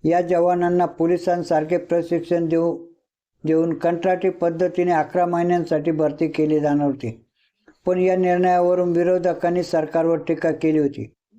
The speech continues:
मुंबईसारख्या संवेदनशील शहराची सुरक्षा कंत्राटी पोलिसांवर सोपवणं किती योग्य आहे, असा सवाल उपस्थित करण्यात आला होता.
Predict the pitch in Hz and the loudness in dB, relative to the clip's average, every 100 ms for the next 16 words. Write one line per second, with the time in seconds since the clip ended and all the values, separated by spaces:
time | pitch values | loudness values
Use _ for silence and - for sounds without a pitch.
0 | _ _ _ 160 180 196 196 190 170 185 | _ _ _ 0 2 0 0 0 0 -2
1 | 175 180 170 180 175 185 180 175 170 160 | -2 0 2 2 2 -2 -2 0 0 0
2 | - - _ _ _ - 175 175 175 180 | -6 -20 _ _ _ 0 2 2 2 0
3 | 180 175 170 165 180 170 165 165 175 175 | -2 0 0 0 -4 -2 -2 0 0 0
4 | 180 180 180 175 180 165 170 165 165 147 | -2 0 0 0 -2 0 -2 0 -2 0
5 | 165 165 160 170 170 185 175 170 170 170 | 0 0 -2 -4 -2 0 2 0 0 0
6 | 147 147 - _ _ _ - 156 - 175 | -2 -6 -20 _ _ _ -4 -2 0 -2
7 | 170 165 160 165 160 156 170 156 165 160 | 0 0 2 2 -2 -2 -4 0 -4 -2
8 | 160 147 156 147 147 147 143 123 117 | -2 0 0 0 0 2 0 -2 -10